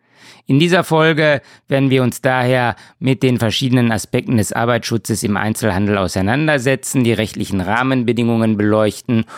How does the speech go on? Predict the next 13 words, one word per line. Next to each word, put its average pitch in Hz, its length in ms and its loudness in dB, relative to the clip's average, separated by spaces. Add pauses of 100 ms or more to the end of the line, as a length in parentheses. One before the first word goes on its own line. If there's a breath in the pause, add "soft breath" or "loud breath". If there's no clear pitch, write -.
und 202 180 2
praktische 117 440 -2
Maßnahmen 104 680 -2
zur 92 120 -4
Förderung 107 480 0
einer 95 260 -2
sicheren 107 460 -4
Arbeitsumgebung 101 800 -2
diskutieren. - 720 -12 (560)
Erfahren 160 480 -2
Sie 127 100 0
also 110 240 -2
mehr 147 420 2